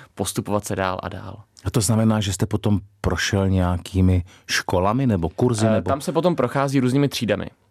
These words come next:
Speaker 2: Mhm.
Speaker 1: Takže vlastně tam se prochází od Dček až po Mka, takže vlastně každá ta kategorie musí se na-, nazbírat určitý počet bodů, a když toho dosáhne člověk, tak potom postoupí do další kategorie.
Speaker 2: A ty body nazbíráte tím, že si je, je takzvaně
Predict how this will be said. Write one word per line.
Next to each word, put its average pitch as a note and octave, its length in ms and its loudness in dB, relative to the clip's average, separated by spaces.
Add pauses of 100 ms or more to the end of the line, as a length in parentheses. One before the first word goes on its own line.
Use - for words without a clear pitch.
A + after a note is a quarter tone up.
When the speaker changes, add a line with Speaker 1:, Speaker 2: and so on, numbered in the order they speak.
(140)
Speaker 2:
Mhm. E2+ 220 4
Speaker 1:
Takže G#2 220 -2
vlastně G#2+ 360 0
tam G#2 100 2
se G#2+ 100 -6
prochází G#2+ 480 -4
od F#2 160 -4 (280)
Dček G#2+ 420 -2
až G#2 120 -6
po - 160 -2 (100)
Mka, A#2 360 -2 (300)
takže A2+ 180 -2
vlastně A2 500 0
každá A#2+ 260 0
ta B2 100 -4
kategorie B2 580 0
musí A#2 180 -4
se A#2+ 100 -4
na-, A2+ 200 0
nazbírat A#2 400 0
určitý - 280 -6
počet G#2+ 260 -6
bodů, D3+ 440 2 (280)
a G2 120 2
když A2+ 140 -4
toho G2+ 140 0
dosáhne C3+ 480 0
člověk, A#2 360 -2
tak A2 120 -4
potom G#2+ 240 -4
postoupí G#2+ 440 -6
do G2 80 -2
další F#2 300 -2
kategorie. F2 460 -12
Speaker 2:
A - 60 -8
ty G#2+ 120 0
body A2+ 240 2
nazbíráte A2+ 600 0
tím, A2+ 200 4
že G#2 100 2
si - 160 2
je, A#2 260 4
je E2+ 100 -2
takzvaně G2+ 420 0